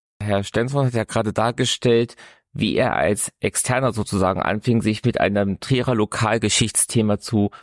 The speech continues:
beschäftigen, ist dann zu Ihnen ans Stadtmuseum herangetreten. Können Sie kurz erklären, was Ihre Aufgabe im Museum ist,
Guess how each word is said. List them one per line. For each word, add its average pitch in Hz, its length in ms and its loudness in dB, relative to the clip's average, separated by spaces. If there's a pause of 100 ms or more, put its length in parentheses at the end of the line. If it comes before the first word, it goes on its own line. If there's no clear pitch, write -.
beschäftigen, 95 680 -2 (880)
ist - 240 -2
dann 120 240 0 (160)
zu - 180 -4
Ihnen 120 340 2
ans 98 440 0
Stadtmuseum 101 520 0
herangetreten. 87 760 0
Können 151 220 2
Sie 190 80 2
kurz - 220 -2
erklären, 135 580 0 (400)
was - 600 -4
Ihre 151 540 0
Aufgabe 127 540 0
im - 100 2
Museum 107 540 2
ist, - 480 -2